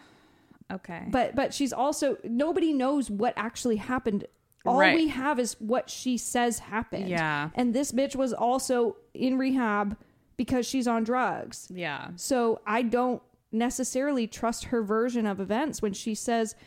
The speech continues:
Speaker 2: "Oh yeah, he, he told me that he, he was, he loved me and no matter what happens." And that's so weird and ominous. Why would he say that?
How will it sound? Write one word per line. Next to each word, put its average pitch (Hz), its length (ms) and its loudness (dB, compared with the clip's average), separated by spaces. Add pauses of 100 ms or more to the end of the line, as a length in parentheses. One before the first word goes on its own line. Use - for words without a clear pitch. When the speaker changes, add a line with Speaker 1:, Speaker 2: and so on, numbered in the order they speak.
(360)
Speaker 2:
"Oh 262 220 4
yeah, 247 380 2
he, 247 340 0
he 277 220 0
told 294 240 0
me 247 120 2
that 214 340 0 (120)
he, - 320 -6
he 240 340 0
was, 214 460 0 (340)
he 262 160 0
loved 247 320 0
me 202 400 0
and 214 220 2
no 208 80 2
matter 226 260 2
what 226 200 0
happens." 214 580 -4
And 196 80 0
that's 226 180 -4
so 254 180 0
weird 240 340 0
and 226 100 0
ominous. 208 600 0
Why 196 180 0
would 208 120 0
he 208 140 -4
say 262 280 -2
that? 196 360 -2